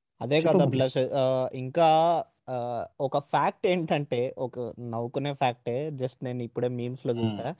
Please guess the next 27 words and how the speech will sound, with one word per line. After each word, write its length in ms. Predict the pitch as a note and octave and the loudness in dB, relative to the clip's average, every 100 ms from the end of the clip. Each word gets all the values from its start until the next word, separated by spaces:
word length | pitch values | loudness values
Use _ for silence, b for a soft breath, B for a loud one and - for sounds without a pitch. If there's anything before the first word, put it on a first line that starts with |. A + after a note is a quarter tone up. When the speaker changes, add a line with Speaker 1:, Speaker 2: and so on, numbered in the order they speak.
| b b b - | b b b -4
Speaker 1:
మాట్లాడుతున్నప్పుడు. 800 | B2 B2+ C3 B2+ B2+ A2 A#2+ F#3+ b b b _ E3+ | -2 2 0 0 -6 -4 -4 -6 b b b _ 4
So, 100 | E3+ | 4
పుజారా 920 | - D#3+ D#3 G3+ G#3+ F#3+ D3+ F3+ - - _ _ - | 4 2 6 8 8 8 6 4 0 -12 _ _ -6
త్రీ 320 | F3 G3 G#3+ - | -2 -2 -4 -2
కొట్టాడు 340 | D#3+ D3+ C#3+ | 0 4 4
ఇవాళ, 300 | C3 B2 A2 - _ _ _ _ _ - | 4 2 0 -6 _ _ _ _ _ -2
of 80 | D3 - | -2 2
థర్టీ 240 | C#3+ - E3+ | 0 2 0
త్రీ 280 | D#3+ E3 C3+ | 2 2 4
Speaker 2:
మ్మ్. 140 | C3 | 6
Speaker 1:
balls. 240 | A#2+ G#2+ A2 - _ _ _ _ - | 4 2 -4 -14 _ _ _ _ 0
తను 380 | C#3+ D#3+ E3+ F#3 | 0 2 0 0
థర్టీ 280 | D#3 C#3 D3 | 0 2 4
త్రీ 140 | B2 C#3 | 4 4
Speaker 2:
మ్మ్. 100 | D#3 | 4
Speaker 1:
years 360 | C#3+ C#3+ C3 | 2 2 2
old. 220 | A#2 G#2+ - _ _ _ _ - C3+ | 2 0 -8 _ _ _ _ -6 -2
And, 160 | C#3 | 2
ఆ, 340 | C#3 C3+ C3+ B2+ | 4 6 4 2
ఇంకోటి 440 | B2+ C3+ E3 E3 | -2 2 4 4
Speaker 2:
<laughs> 20 | |
Speaker 1:
ఏంటంటే, 640 | D#3 D3 C#3+ C3+ C3+ C3 E3+ b b _ _ _ D3 | 0 0 0 0 -2 -4 -8 b b _ _ _ -2
ఈ 140 | D3 - F3+ | -2 -2 4
థర్డ్ 340 | F3 G3 G3 | 6 6 4
టెస్ట్ 280 | E3 D3 D#3+ | 0 0 -2
మ్యాచ్ 260 | D3+ C#3 | -2 2
ఆడుతున్నాడు. 500 | B2+ A#2+ - A2 G#2 | 2 2 0 -4 -6